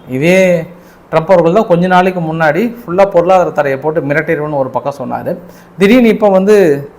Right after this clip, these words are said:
இந்த மாதிரி சொல்றாரு. நம்ம ஏற்கனவே பேசப்பட்டு தான், அவர் யாருக்கிட்ட ஃபோன்ல பேசுறாரோ அவங்க சார்பா மாறிக்கிறாரு. அதே ஜெலன்ஸ்கி கிட்ட அதிக நேரம் பேசினாருன்னா, ஜெலன்ஸ்கி சார்பா கொஞ்ச நாளைக்கு மாறுவாரு.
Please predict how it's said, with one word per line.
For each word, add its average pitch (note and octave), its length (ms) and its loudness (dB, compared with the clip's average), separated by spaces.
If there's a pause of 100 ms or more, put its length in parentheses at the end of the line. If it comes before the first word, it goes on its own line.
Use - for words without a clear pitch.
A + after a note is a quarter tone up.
(220)
இந்த G#3+ 200 2
மாதிரி F3+ 300 2
சொல்றாரு. C3 300 0
நம்ம A#2 200 -10
ஏற்கனவே E3+ 460 -2
பேசப்பட்டு E3+ 400 -2
தான், D3+ 180 -2 (100)
அவர் C3+ 140 -4
யாருக்கிட்ட F3 840 4 (380)
ஃபோன்ல G3 220 4
பேசுறாரோ E3+ 440 4
அவங்க F3+ 460 4
சார்பா D#3+ 200 2
மாறிக்கிறாரு. C3+ 580 -2 (560)
அதே F#3 400 4
ஜெலன்ஸ்கி F#3 480 2
கிட்ட F#3+ 160 2
அதிக F3 240 2
நேரம் F3 200 2
பேசினாருன்னா, D3 460 0
ஜெலன்ஸ்கி F#3 600 -2
சார்பா D#3 300 2
கொஞ்ச D3 200 -6
நாளைக்கு C3 380 -4
மாறுவாரு. B2 420 -4